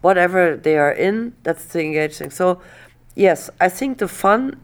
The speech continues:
is sometimes to not so self-conscious clients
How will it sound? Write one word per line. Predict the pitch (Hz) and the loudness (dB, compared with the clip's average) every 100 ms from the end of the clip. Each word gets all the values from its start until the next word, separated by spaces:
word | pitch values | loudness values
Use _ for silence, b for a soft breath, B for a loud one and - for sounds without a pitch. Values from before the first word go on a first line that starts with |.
| - | 0
is | 196 185 - - _ | 0 -2 -12 -20 _
sometimes | - 208 233 233 220 214 208 - - | -6 -4 -2 -4 -2 -4 -6 -14 -10
to | 185 180 170 - B B B B B | -4 -2 -2 -8 B B B B B
not | 180 196 - | 2 2 0
so | 196 185 180 175 175 - - | 2 6 8 6 4 2 -4
self-conscious | - 180 196 - 185 180 175 - | -2 0 0 -4 -6 -6 -10 -6
clients | 175 160 160 | 0 0 -2